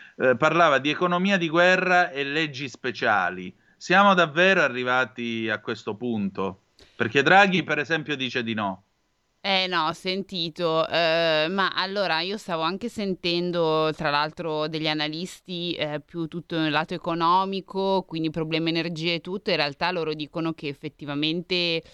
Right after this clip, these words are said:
Speaker 2: eh, siamo già purtroppo dentro un'economia di guerra. Le sanzioni comunque è vero che stanno facendo, mm, insomma, stanno dando dei problemi alla Russia, ma li stanno dando anche a noi, come poi abbiamo, stiamo
Speaker 1: Come
Speaker 2: purtroppo
Speaker 1: no?
Speaker 2: vedendo, no?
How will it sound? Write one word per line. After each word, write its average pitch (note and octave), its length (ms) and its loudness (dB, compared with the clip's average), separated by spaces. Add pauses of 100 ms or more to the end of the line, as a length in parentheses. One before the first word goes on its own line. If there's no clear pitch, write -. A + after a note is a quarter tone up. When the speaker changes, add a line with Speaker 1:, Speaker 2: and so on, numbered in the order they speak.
(220)
Speaker 2:
eh, D3 240 -8
siamo D3 380 -6
già C3+ 280 -2
purtroppo C#3+ 520 -6
dentro C#3+ 500 -4
un'economia C#3+ 580 -2
di D#3 120 -2
guerra. D3 640 -2
Le C#3+ 100 -10
sanzioni E3 580 -4
comunque D3+ 380 -6
è - 20 -2
vero D3 200 -2
che E3 100 -10
stanno D3+ 280 -4
facendo, C#3+ 920 -4
mm, A#2+ 260 -10 (520)
insomma, C3+ 320 -10
stanno C#3 500 -4 (300)
dando D3+ 300 0
dei D3 160 0
problemi D3 380 -2
alla D3 160 0
Russia, D3+ 760 -2
ma C3 240 -2
li C3+ 100 -8
stanno C#3 320 -8
dando C3 280 -4
anche D3 180 -6
a A#2+ 40 -10
noi, C3+ 300 -6
come C3 300 -8
poi C3+ 160 -10
abbiamo, C3 600 -6
stiamo F3 380 -4
Speaker 1:
Come - 160 -4
Speaker 2:
purtroppo G#2 280 0
Speaker 1:
no? E3+ 40 2
Speaker 2:
vedendo, D3 480 -2
no? C#3+ 140 0